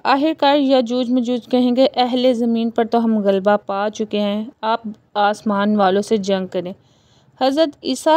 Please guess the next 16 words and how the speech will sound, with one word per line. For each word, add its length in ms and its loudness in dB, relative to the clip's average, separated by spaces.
अलैहिस्सलाम 1000 2
और 140 0
इनके 280 -2
साथी 420 -2
उस 160 -6
वक़्त 280 -2
ऐसी 340 -2
जगह 420 4
घिरे 360 4
हुए 260 4
होंगे 460 2
जहाँ 360 2
ग-, 140 -2
ग़िज़ा 580 4
की 300 -2
सख्त 500 2